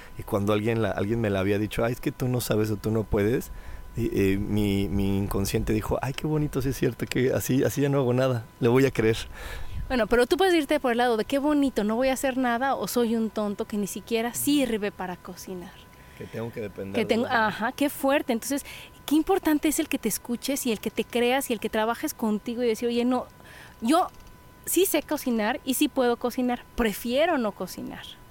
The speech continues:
Speaker 2: Prefiero que me lo sirvan, prefiero que me lo den, pero no porque yo soy tan tonto que no lo sé hacer, sino que realmente digas, "Oye, puedo hacer todo y soy capaz de todo y ahora ya escojo qué quiero y qué no quiero hacer".
Speaker 1: Exacto, yo fíjate que por eso amo tanto, este, mi,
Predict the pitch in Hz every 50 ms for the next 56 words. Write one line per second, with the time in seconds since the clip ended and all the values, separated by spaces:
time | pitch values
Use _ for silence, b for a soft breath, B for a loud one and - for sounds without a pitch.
0 | - - - - - - 214 196 - - 214 214 269 302 - 262 220 202 190 190
1 | 180 - - 208 202 190 180 175 - 180 175 208 202 - 233 214 208 196 196 208
2 | 214 220 202 B B B B B B B 233 226 240 240 233 - 269 233 - 233
3 | 190 240 226 269 262 - 269 262 262 - 277 240 214 254 - 240 226 214 202 202
4 | 190 - - 202 175 - - 254 233 - - B B B B B B B - 220
5 | 214 196 - - 208 214 240 254 262 254 247 240 - 247 240 220 226 - 247 226
6 | 214 208 - 285 311 359 415 381 - 294 277 262 - - 233 226 233 233 - 247
7 | - - 240 - 247 240 226 247 233 - - 226 226 269 285 - 240 240 240 254
8 | 254 220 247 247 240 - - 254 226 - 262 - - 240 - - 240 233 240 233
9 | - 226 208 208 - - 220 202 196 180 - - - 226 - - - - - -
10 | - - - 98 - - - 104 - - - 110 107 139 135 - 180 180 - 151
11 | - - 104 90 - 98 104 107 - - 117 127 160 B B B B B B B
12 | - 104 107 120 123 123 - - 107 104 104 - - 110 107 113 123 - - 104
13 | 98 92 - - - 107 95 92 90 90 95 92 92 92 95 95